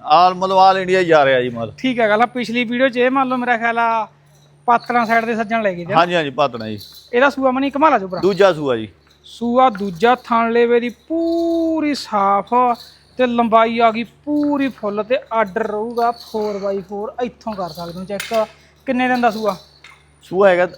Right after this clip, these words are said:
Speaker 1: ਅੱਠਾਂ ਕੁ ਦਿਨਾਂ ਦਾ ਜੀ।
Speaker 2: ਅੱਠਾਂ ਕੁ ਦਿਨਾਂ ਦਾ ਸੂਆ। ਕਿੰਨਾ ਦੁੱਧ ਹਾਜ਼ਰ ਸੀ ਅੱਜ ਇਹਦੇ ਕੋਲ?
Speaker 1: ਸੋਲਾਂ ਕਿਲੋ ਓੜ ਤੇ ਦੇਤੀ ਆ ਜੀ।
Speaker 2: ਸੋਲਾਂ ਦੀ ਗਾਰੰਟੀ ਤੇ।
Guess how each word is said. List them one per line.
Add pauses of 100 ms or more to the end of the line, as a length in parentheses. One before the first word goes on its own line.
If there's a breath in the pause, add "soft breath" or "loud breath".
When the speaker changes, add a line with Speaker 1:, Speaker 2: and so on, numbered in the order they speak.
Speaker 1:
ਅੱਠਾਂ
ਕੁ
ਦਿਨਾਂ
ਦਾ
ਜੀ। (260)
Speaker 2:
ਅੱਠਾਂ
ਕੁ
ਦਿਨਾਂ
ਦਾ
ਸੂਆ।
ਕਿੰਨਾ
ਦੁੱਧ
ਹਾਜ਼ਰ
ਸੀ
ਅੱਜ
ਇਹਦੇ
ਕੋਲ?
Speaker 1:
ਸੋਲਾਂ
ਕਿਲੋ
ਓੜ
ਤੇ
ਦੇਤੀ
ਆ
ਜੀ।
Speaker 2:
ਸੋਲਾਂ
ਦੀ
ਗਾਰੰਟੀ
ਤੇ।